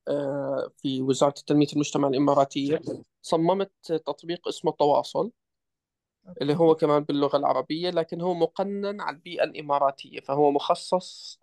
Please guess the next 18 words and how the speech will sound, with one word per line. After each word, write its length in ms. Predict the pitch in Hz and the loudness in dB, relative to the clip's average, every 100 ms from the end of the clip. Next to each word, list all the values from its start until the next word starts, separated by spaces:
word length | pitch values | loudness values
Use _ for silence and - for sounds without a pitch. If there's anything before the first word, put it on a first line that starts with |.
| - | -4
فقط 300 | 156 - - - | 0 0 -2 0
للأشخاص 640 | 139 120 135 - 160 147 160 | 0 2 -2 -2 -2 0 2
الموجودين 520 | 147 139 135 143 143 | 2 0 -4 -2 -2
في 100 | - | -2
الإمارات، 560 | - 139 135 123 151 - _ _ _ _ _ _ | 2 4 6 6 4 0 _ _ _ _ _ _
لأنه 160 | 139 139 | 2 2
كان 220 | 143 156 | 4 2
عبارة 320 | 131 143 147 | 4 4 2
عن 220 | 143 143 135 | 2 -4 -2
دراسة 400 | 143 139 - 139 | -2 -4 -4 -6
لمدة 360 | 131 139 139 | -6 -6 -10
سنتين 840 | - 131 131 _ _ - - 143 139 | -4 -4 -4 _ _ -10 -2 0 2
على 80 | 131 | -2
البيئة 440 | - 135 127 156 - _ _ - | -4 0 2 2 0 _ _ -2
واستخدام 520 | 143 - - 151 147 | -2 -2 2 4 4
الصور 400 | 139 - 143 139 | 2 0 2 2
المناسبة 540 | 135 143 147 147 131 | 2 0 -2 -4 -6
واستخدام 640 | 127 - 131 - 139 139 | -8 -8 -10 0 2 2